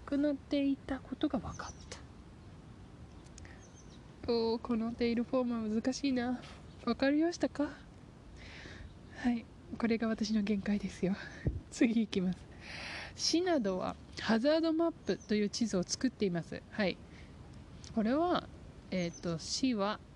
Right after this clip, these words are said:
地図を作っているという文章ですね。どんな地図ですか？という、という、というのがつ-、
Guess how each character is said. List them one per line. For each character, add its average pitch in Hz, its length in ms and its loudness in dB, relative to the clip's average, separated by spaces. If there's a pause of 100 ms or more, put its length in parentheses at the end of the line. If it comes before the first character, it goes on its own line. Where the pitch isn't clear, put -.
(180)
地 - 180 2
図 226 160 4
を 208 200 2 (120)
作 - 240 0
っ - 40 2
て - 160 0
い 190 100 4
る 202 140 0 (160)
と 277 80 4
い 269 60 6
う 240 60 4
文 202 120 0
章 - 120 -8
で - 120 -16
す - 160 -14
ね。 269 120 -6 (540)
ど 320 140 6
ん 311 80 4
な 208 100 2
地 - 220 0
図 180 100 0
で - 140 -6
す - 100 -14
か？ - 80 -12 (800)
と 339 200 2 (100)
い 220 160 4
う、 214 160 0 (400)
と 339 240 4
い 247 120 6
う、 226 120 0 (220)
と 233 60 6
い 226 80 6
う - 20 2
の 196 100 2
が 185 80 4
つ-、 - 220 -10